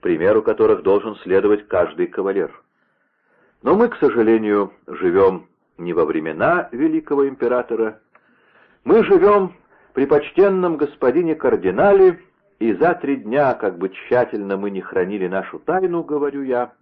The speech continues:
станет известно, что мы собираемся драться, и нам помешают осуществить наши намерения. Да, но эти лодыри окончательно пропали,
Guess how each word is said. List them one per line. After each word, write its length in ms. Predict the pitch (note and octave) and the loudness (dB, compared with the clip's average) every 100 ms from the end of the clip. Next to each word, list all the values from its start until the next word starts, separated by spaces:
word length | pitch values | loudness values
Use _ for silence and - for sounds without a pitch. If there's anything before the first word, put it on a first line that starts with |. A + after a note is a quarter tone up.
| _ _ _ _ _ _ | _ _ _ _ _ _
станет 360 | _ E3 F#3+ - | _ 0 2 2
известно, 600 | E3 A2+ C3 E3+ E3 C#3 | 2 2 2 2 2 -6
что 240 | - A#2+ | -6 -4
мы 100 | A2+ A2+ | -4 -6
собираемся 640 | A2 G2+ G2 G2 F#2 - | -4 0 0 0 -4 -8
драться, 560 | F2+ F2 E2+ - - - _ _ _ _ | -4 -2 -4 -8 -16 -16 _ _ _ _
и 80 | - | -6
нам 200 | A3+ F3+ | -2 -2
помешают 640 | E3 D3+ A2 - G#2+ A2 A2 | -2 -2 -4 -2 0 0 0
осуществить 720 | G#2 G2 - F#2 _ F#2 F2+ | -8 -12 -14 -16 _ -10 -8
наши 280 | F2 E2+ E2+ | -8 -8 -10
намерения. 540 | E2 D#2+ D2+ D2 C#2+ _ _ _ _ _ _ _ | -6 -4 -6 -8 -16 _ _ _ _ _ _ _
Да, 400 | _ C3 C3+ G#2 D#2+ | _ -4 0 -2 -4
но 100 | E2+ | -6
эти 200 | F#2+ - | -6 -6
лодыри 380 | G2 B2 A#2+ A#2 | -2 -2 -2 -4
окончательно 760 | A2+ B2 F#2+ E3 F3+ F3 E3+ | -4 -8 -6 -4 -4 -6 -8
пропали, 580 | - D#3+ D#3 C#3 G#2+ | -4 -4 0 2 2